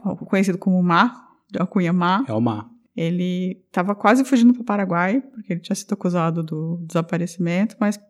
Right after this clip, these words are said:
Speaker 1: Giancarlo voltou. O Fernando José falou no episódio do Plínio Marcos que certa vez, em uma palestra na Faculdade de Assistência Social, Plínio Marcos solta essa: "A assistente social é aquela moça boazinha, paga pelo Estado para ter dó dos pobres." O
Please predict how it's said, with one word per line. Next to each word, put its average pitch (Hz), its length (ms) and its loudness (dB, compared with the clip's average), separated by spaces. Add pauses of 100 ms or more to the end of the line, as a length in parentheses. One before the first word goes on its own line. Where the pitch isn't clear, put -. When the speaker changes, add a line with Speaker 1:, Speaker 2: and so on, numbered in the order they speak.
(140)
Speaker 1:
Giancarlo 247 520 4
voltou. 226 520 -4 (440)
O 262 80 -2
Fernando 311 520 0
José 226 560 -2 (400)
falou 190 680 0
no 202 140 4
episódio 208 380 2
do 180 80 -8
Plínio 233 240 2
Marcos 202 640 -2 (120)
que - 120 -12
certa 262 460 -4
vez, 185 520 -2 (260)
em 220 100 2
uma 269 120 6
palestra 262 320 0
na 254 100 2
Faculdade 240 440 -2
de 240 60 2
Assistência 247 420 -4
Social, 185 500 -6
Plínio 254 300 2
Marcos 240 300 0
solta 220 320 -4
essa: 165 360 -6 (200)
"A - 80 -2
assistente 277 500 -4
social 247 360 -4
é - 20 0
aquela 233 260 -2
moça 240 240 -2
boazinha, 220 540 2
paga 247 280 -2
pelo 233 160 -6
Estado 196 340 -6
para 202 220 -2
ter 202 200 -2
dó 175 180 0
dos 202 160 -6
pobres." - 580 -8
O - 40 -20